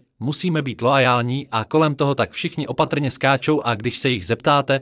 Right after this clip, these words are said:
tak dost přemýšlejí, co odpovědět, aby si tím neuškodili a nenaštvali nějaký segment svých voličů. A do toho přijde Bašta a řekne, že když bude zvolen, tak vládu odvolá.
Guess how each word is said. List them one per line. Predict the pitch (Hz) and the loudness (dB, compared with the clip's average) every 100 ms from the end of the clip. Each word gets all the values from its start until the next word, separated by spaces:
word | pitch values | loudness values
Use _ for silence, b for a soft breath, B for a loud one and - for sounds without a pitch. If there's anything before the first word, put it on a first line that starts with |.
| - | -4
tak | - 95 | -4 -2
dost | 117 156 - | -4 -6 -4
přemýšlejí, | 151 147 - 143 143 139 - | -2 -2 -2 -2 -2 -2 -8
co | - 127 | -6 -4
odpovědět, | 127 - 156 160 147 - - | -2 -2 2 2 2 0 -2
aby | 131 | -4
si | 135 135 | -4 -4
tím | 120 98 | -4 -2
neuškodili | 110 131 165 151 160 156 | -4 -2 -2 2 2 2
a | 117 104 | 0 0
nenaštvali | 127 185 - 165 147 | 0 -2 0 0 0
nějaký | 113 120 131 107 | 0 0 -2 -2
segment | - 151 151 143 | -2 0 -2 -2
svých | 135 92 | -6 -4
voličů. | 101 135 127 80 64 _ _ _ _ _ _ _ _ _ _ _ _ _ - | -2 -2 -4 -10 -12 _ _ _ _ _ _ _ _ _ _ _ _ _ -4
A | 117 | 0
do | 170 | 2
toho | 208 202 | 4 4
přijde | - 190 170 | 4 2 4
Bašta | 165 - 165 | 4 4 2
a | 123 | 2
řekne, | 127 151 165 151 | 0 0 0 0
že | 127 | -2
když | 131 123 | -2 -4
bude | 113 127 113 | -2 -2 -2
zvolen, | 98 135 143 143 131 | 2 2 2 -2 -4
tak | 117 92 | -4 -2
vládu | 110 139 135 | 0 2 0
odvolá. | 123 127 135 90 71 | -4 -2 -2 -2 -6